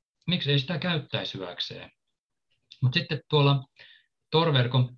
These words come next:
pedofiilien foorumeilla, niillä ihmisillä ei ole mitään tollaista syytä valehdella,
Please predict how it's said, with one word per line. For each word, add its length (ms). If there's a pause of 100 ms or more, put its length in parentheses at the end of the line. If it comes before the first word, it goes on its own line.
pedofiilien 600
foorumeilla, 840 (240)
niillä 180
ihmisillä 500
ei 140
ole 80
mitään 300
tollaista 380
syytä 380
valehdella, 640